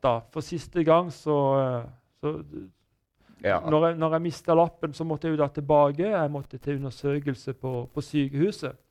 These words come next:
Speaker 1: for å så kunne få tilbake lappen. Og da måtte jeg ha masse elektroder på hodet mitt og sånt. Jeg skulle måle hjerneaktiviteten, og jeg vet ikke helt hva de undersøkelsene går ut på da. Men, men i alle fall så kommer jeg inn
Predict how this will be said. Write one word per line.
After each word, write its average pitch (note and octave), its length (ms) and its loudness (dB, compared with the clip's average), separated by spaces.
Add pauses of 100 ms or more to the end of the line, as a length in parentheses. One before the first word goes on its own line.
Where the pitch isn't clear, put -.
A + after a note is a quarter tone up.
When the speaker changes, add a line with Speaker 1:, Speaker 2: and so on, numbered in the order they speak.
(1300)
Speaker 1:
for C3 260 0
å B2 40 2
så C3 160 -12
kunne B2+ 220 -6
få B2+ 100 -4
tilbake A2+ 640 -2
lappen. A#2 460 -2
Og B2 80 -4
da C#3+ 180 4
måtte C3+ 300 -6
jeg A#2+ 140 -4
ha A#2 80 -4
masse A#2 320 -6
elektroder C3 680 -2
på D3+ 160 -6
hodet C#3+ 260 2
mitt F3 200 -2
og G3+ 100 2
sånt. A#3 360 0 (480)
Jeg A#2+ 80 -16
skulle D3 180 2
måle C3 400 2
hjerneaktiviteten, C#3+ 1040 2
og B2 140 -2
jeg B2 80 0
vet A#2 140 -6
ikke B2 180 -4
helt B2+ 180 -2
hva B2 200 4
de C3+ 100 -4
undersøkelsene C3+ 680 -6
går B2+ 220 0
ut F#3 220 -4
på B2 100 -4
da. A#2 120 -4 (500)
Men, E3 260 -6
men D#3+ 220 2
i E3+ 100 6
alle D#3 160 6
fall E3 160 -2
så - 160 -10
kommer E3+ 320 2
jeg D3+ 140 4
inn E3+ 120 -2